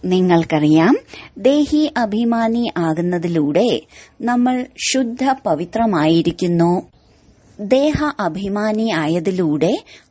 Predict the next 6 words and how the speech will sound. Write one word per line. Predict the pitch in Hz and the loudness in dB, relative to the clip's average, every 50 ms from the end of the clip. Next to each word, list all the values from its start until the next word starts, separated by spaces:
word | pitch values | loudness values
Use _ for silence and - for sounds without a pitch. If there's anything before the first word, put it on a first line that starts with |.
| _ - | _ -10
അശുദ്ധവും | 185 175 - - - 202 185 175 208 214 220 214 240 349 480 - - - _ _ _ - 269 | -6 -4 -2 -2 -2 -2 -2 -2 2 4 4 4 4 0 -2 -6 -14 -20 _ _ _ -6 -6
അപവിത്രവുമായിരുന്നു. | 277 285 - 311 302 269 233 202 - - 160 165 170 196 233 226 185 160 170 175 185 175 180 175 180 185 185 185 196 202 - _ _ _ _ _ _ _ _ _ _ - | -4 -2 0 0 0 0 -2 -6 -4 -4 -2 -2 0 2 2 2 2 4 2 2 2 0 0 0 0 0 0 0 -2 -4 -8 _ _ _ _ _ _ _ _ _ _ -8
വിളിക്കുന്നുമുണ്ട്, | 160 170 170 175 180 175 - 254 254 254 254 233 208 175 143 143 135 160 208 320 480 - - - - - _ - - | -4 -2 -2 -2 -2 0 2 4 6 6 6 4 4 2 0 0 0 0 0 0 -4 -8 -16 -20 -20 -20 _ -8 -4
"അല്ലയോ | 254 262 277 277 277 277 269 277 277 277 269 - | -2 -2 0 0 0 0 0 0 0 -2 -2 -4
പതിത | 208 180 - 175 180 170 214 | -6 -4 -4 -4 0 0 0
പാവന | 214 - 175 151 147 147 156 151 165 196 240 190 135 | 0 0 -2 -2 0 0 0 2 2 2 2 0 -2